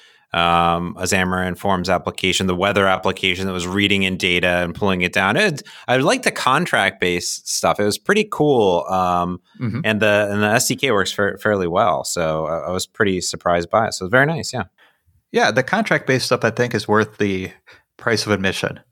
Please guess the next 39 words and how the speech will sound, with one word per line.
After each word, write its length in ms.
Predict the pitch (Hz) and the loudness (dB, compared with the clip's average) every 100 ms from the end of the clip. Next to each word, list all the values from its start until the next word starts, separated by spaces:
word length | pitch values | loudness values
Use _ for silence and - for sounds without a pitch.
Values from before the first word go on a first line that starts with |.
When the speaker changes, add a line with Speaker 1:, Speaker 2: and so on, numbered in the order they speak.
| _ _ _ | _ _ _
Speaker 2:
And, 240 | - 147 160 | -6 -2 0
uh, 200 | 143 127 | 0 0
another 380 | 131 123 143 226 | -2 0 0 2
one 180 | 214 196 | 2 2
I 80 | 147 | 0
wanted 220 | 156 156 | 0 -2
to 80 | 143 | -2
put, 400 | 151 131 156 139 | -2 -4 -8 -2
talk 240 | 131 123 | 0 0
about 340 | 110 110 107 113 | 0 0 0 0
was, 260 | 104 104 | -2 -2
uh, 280 | 90 50 - _ _ - | -2 -2 -4 _ _ -2
Azure 260 | 120 120 | 0 0
Service 380 | 104 107 110 - | 0 2 2 -2
Bus. 400 | - - - - _ _ _ - - | -8 -6 -8 -10 _ _ _ -20 -8
And, 360 | 113 110 110 | -2 0 2
um, 300 | 107 98 95 101 | 2 2 0 -8
so 260 | - 120 | -2 0
the 60 | 120 | 2
reason 220 | 202 208 | 2 2
I'm 140 | 147 131 | 0 2
bringing 320 | 143 143 113 | 0 0 0
this 240 | 123 - | 0 0
up 320 | - 101 104 - | 0 0 0 -2
is 300 | 110 104 - | -2 -2 -2
not 280 | 107 120 135 | 0 2 2
only 300 | 139 139 135 | 2 2 0
is 120 | 123 | 0
it 60 | |
gonna 160 | 123 123 | 0 0
be 100 | 123 | 0
the 180 | 117 117 | -2 0
Azure 280 | 120 120 120 | 0 2 0
Service 460 | - 131 135 - | 2 2 2 2
of 100 | 139 | 2
the 80 | 131 | 2
Month 420 | 180 285 208 - - | 2 0 -2 -6 -6
in 60 | 113 | -2
a, 140 | 110 | -2